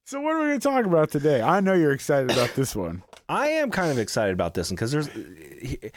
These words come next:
Speaker 1: This is about to be your wheelhouse.
Speaker 2: This is my, this is because I'm interested in all kinds of different things, and one of my passions is tools. I love, I just freaking love tools.
Speaker 1: That's
Speaker 2: I
Speaker 1: why
Speaker 2: have
Speaker 1: we're friends, 'cause I'm a tool. <laughs>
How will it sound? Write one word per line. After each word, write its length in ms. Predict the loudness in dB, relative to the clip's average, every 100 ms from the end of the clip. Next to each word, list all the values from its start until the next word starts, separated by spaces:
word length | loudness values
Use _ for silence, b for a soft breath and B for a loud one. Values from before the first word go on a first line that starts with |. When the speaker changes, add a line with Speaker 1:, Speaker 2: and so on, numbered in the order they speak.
| B B
Speaker 1:
This 140 | -4 0
is 40 |
about 240 | 2 2
to 60 | 2
be 120 | 2
your 160 | 4 4
wheelhouse. 800 | 6 4 4 2 0 -2 -2 -10 _ -8
Speaker 2:
This 220 | -4 -2
is 60 | -2
my, 300 | -2 0 -2 -2
this 260 | -2 -2 0
is 220 | -2 -2
because 320 | -4 -2 -2
I'm 120 | -2
interested 440 | -2 -2 -4 -4 -4
in 80 | -2
all 220 | -2 -2
kinds 320 | -2 -2 -2
of 60 | -4
different 300 | -6 -10 -6
things, 380 | -4 -2 -4 -4
and 380 | -2 0 0 0
one 200 | -2 0
of 80 | 0
my 280 | 0 0
passions 640 | -2 -2 -2 -2 -2 -4 -4 -12 _ -6
is 240 | -4 -4
tools. 520 | -6 -2 -2 -2 -4 -6
I 100 | -4
love, 480 | 0 2 0 -2 -6 _ _ _ -4
I 60 | -2
just 260 | -2 -4
freaking 360 | -4 -4 -2 0
love 220 | 0 -2
tools. 300 | -4 -6 -4
Speaker 1:
That's 220 | -4 0
Speaker 2:
I 40 | 2
Speaker 1:
why 80 | 4
Speaker 2:
have 140 | 4
Speaker 1:
we're 80 | 2
friends, 440 | 2 0 0 -2
'cause 180 | -2 -2
I'm 180 | -2 -2
a 40 |
tool. 440 | -2 -2 -2 -6 -12
<laughs> 1700 | -10 -8 -8 -6 -6 -6 -8 -6 -6 -8 -12 -20 -20 _ _ _ -4